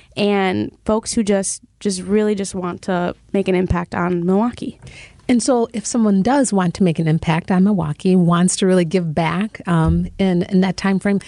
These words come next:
Speaker 2: is there any additional training that you would provide? Maybe they may not have all of the skills that you're looking for. How can, how can you kinda, like, you know, close that gap on education and, and, and, and training?
Speaker 1: Yeah, definitely. And so actually right now, our core members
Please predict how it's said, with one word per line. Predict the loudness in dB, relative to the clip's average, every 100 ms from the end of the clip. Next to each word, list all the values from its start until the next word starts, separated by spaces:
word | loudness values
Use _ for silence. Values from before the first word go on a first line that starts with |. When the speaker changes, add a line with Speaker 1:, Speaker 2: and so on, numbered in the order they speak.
| -8 -2
Speaker 2:
is |
there | 0 0 2
any | 2
additional | 2 0 -4 -2 -2
training | -4 -2 2 4 4 2 2
that | 0
you | 0
would | -2
provide? | -2 -4 -2 0
Maybe | 0 0 2
they | 0 -2 -6
may | -8 -6
not | -2 -4 -2
have | -6 -4
all | -6 -4
of | -2
the | -2
skills | 0 -2
that | -2 -2
you're |
looking | -4 -2 -6
for. | -2 0 0 -4 -20 -4
How | -2
can, | 0 0 0 -2 -6
how | -8 -4
can | 0
you | 0
kinda, | 2 -2 0
like, | -2 -4 -12 -18 _
you | 0
know, | 0
close | -2 -2 0
that | -2
gap | -2 -2
on | -2
education | -2 -6 -4 -2 -2 0 2
and, | 4 2 2
and, | 2 2
and, | 0 -2 0
and | -2
training? | -2 -2 -2 -6 -2
Speaker 1:
Yeah, | 0 0
definitely. | 0 -4 -2 -4 -4 -4 -6 -4
And | -2 -2
so | 0 2 2 2 0 -6 _
actually | -6 -6 -2 0 0
right | 0 -2
now, | -4 -2 -2
our | 0 -2
core | 0 0 0
members | 0 0 0 -2 -4